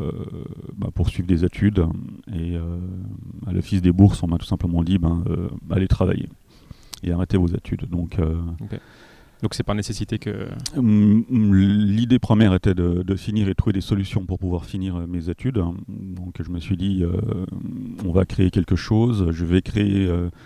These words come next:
Speaker 1: une structure ou prendre un mandat en freelance qui va me permettre, hein, de, de, de faire un stage, hein, finalement rémunéré. »
Speaker 2: Mhm.
Speaker 1: Et, euh, j'en ai trouvé un.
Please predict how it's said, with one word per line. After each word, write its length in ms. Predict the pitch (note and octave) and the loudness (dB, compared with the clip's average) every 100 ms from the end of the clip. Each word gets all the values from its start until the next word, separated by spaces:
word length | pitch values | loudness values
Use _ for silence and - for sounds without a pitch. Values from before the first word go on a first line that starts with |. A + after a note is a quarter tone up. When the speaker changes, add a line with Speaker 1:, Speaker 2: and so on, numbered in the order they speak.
| - - _ - - | -20 -20 _ -12 -4
Speaker 1:
une 160 | F#2+ | -2
structure 800 | - - G2+ - - A2 A2+ G2+ | 2 4 4 4 8 12 12 10
ou 40 | |
prendre 280 | F#2+ A2 F#2+ | 6 0 0
un 80 | F#2 | 0
mandat 180 | F#2 F#2 | 0 0
en 100 | F2+ | -2
freelance 420 | - F#2+ G2 - | -4 -4 -6 -8
qui 100 | G#2 | -6
va 160 | F2+ F#2 | -4 -4
me 60 | |
permettre, 580 | - F#2 F2+ F#2 - - | 0 0 2 -2 -4 -8
hein, 140 | E2 G2 | -10 -10
de, 500 | G2+ E2+ E2+ E2+ E2 E2+ E2 - - F#2+ | -6 -2 -2 -2 -4 -4 -6 -6 -6 -8
de, 200 | F#2 E2+ E2+ - - - - - - - - - - - - - | -6 -6 -6 -6 -10 -12 -18 -18 -18 -18 -20 -20 -20 -18 -8 0
de 80 | F#2 | 0
faire 280 | - A2 F#2 | 4 6 6
un 80 | |
stage, 500 | F#2 - F#2+ F#2 E2+ | 2 4 4 4 2
hein, 120 | F2 - | -2 -4
finalement 400 | - F#2 F#2 F2 | -2 0 2 2
rémunéré. » 440 | F2+ F2+ E2+ G2 D3+ - B2 | 2 2 0 -2 -4 -10 -12
Speaker 2:
Mhm. 80 | G#2+ A#2+ - - - - - - - - | -12 -12 -18 -20 -20 -20 -20 -18 -18 -6
Speaker 1:
Et, 320 | G#2 F#2 G2 F#2 | 0 4 6 6
euh, 420 | E2+ F2 E2+ E2 E2+ F#2 | 4 4 2 0 -2 -2
j'en 180 | E2+ F2 | -2 0
ai 80 | F2 | 0
trouvé 320 | - G2 F2 | 2 4 6
un. 240 | F2 A2 | 4 2